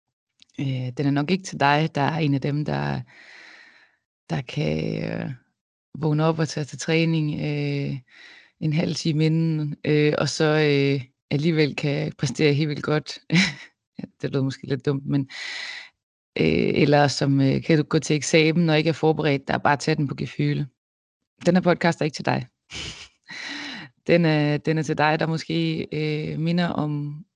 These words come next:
om den type, som jeg er, hvor, øh, man måske har en tendens til at work hard, not smart. Øhm, ja, lad os bare, lad os bare komme i gang.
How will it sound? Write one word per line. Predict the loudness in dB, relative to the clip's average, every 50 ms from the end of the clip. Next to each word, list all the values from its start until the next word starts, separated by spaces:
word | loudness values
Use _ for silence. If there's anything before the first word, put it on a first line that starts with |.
| _ _ -8
om | -6 -4 -4 -4 -4 -6 -6 -8 -10 -14 _ _ _ _ _ 2
den | 2 2 2
type, | 2 2 2 2 2 0
som | -2 0 2 4
jeg | 4 6 6 6 6 4 2
er, | 0 -2 -6 -12 -20 -20 -20 -18 -18 -18 -20 -20 -20 _ _ _ _ -14 -14
hvor, | -6 -2 0 2 2 2 2 2
øh, | 0 0 -2 -2 -2 -4 -4 -6 -8 -12 _ _ _ _ _ _
man | -2 0 2 2 2 2 0 -2 -4 -6 -10 _ _ _ _ _ _ _ _ _ -4
måske | -2 -2 -2 4 6 8 8 8
har | 8 4
en | 2
tendens | 0 0 2 2 2 0 0
til | 0 2
at | 2 2 2 2 0 -2 -4 -6 _ _ _ _ _ _ _ _ 0
work | 2 2 2 2 2
hard, | 2 4 4 2 2 -2
not | -4 -4 -4
smart. | -4 -2 2 2 2 2 0 -4 -10 _ -20 -20 -18 -16 -16 -16 -16 -18 -20 -20 _ _ 0
Øhm, | 2 2 2 0 -2 -2 -4 -4 -4 -4 -4 -4 -4 -4 -6 -8 -10 -16 _ _ _ _ _ _ _ _ _ _ _ _ _ _ _ _ _ _ _ _
ja, | -4 -2 -2 -2 -6 -10 _ _ _ _ _ _ _ _ _ _ _ -20 _ -8
lad | -8 -8
os | -8 -6
bare, | -4 -2 0 0 0 0 -2 -2 -4 -6 -10 -12 _ -10
lad | -10 -10
os | -8
bare | -6 -4 -4 -2
komme | -2 -2 -2 -2 -2
i |
gang. | 0 -2 -2 -4 -6 -10